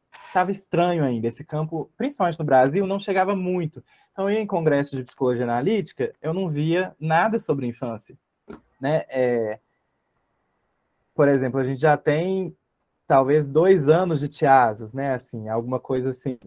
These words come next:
Eu acho que esse é o primeiro teaso especificamente sobre esse tema, infância, né? Ou algo assim. Então, assim, é uma coisa que a gente não vê tanto assim,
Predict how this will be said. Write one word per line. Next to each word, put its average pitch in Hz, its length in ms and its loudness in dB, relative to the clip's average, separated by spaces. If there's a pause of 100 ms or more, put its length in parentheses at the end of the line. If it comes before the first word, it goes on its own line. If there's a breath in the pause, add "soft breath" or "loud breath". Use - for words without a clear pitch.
(120)
Eu 127 100 2
acho 135 240 0
que 175 120 -4
esse 156 260 0
é 151 40 2
o 156 60 0
primeiro 160 600 -2 (380)
teaso 151 440 0
especificamente 156 1000 -4
sobre 147 340 -2
esse 151 140 -4
tema, 135 400 -4
infância, 110 580 -10 (460)
né? 123 200 -2
Ou 123 180 4
algo 127 280 4
assim. 160 440 -4
Então, 147 200 -4
assim, 165 180 -6
é 123 60 -4
uma 143 180 -4
coisa 175 380 0
que 185 440 -8
a - 440 -20
gente - 120 -10
não 226 160 0
vê 226 140 8
tanto 208 640 2
assim, 117 360 -2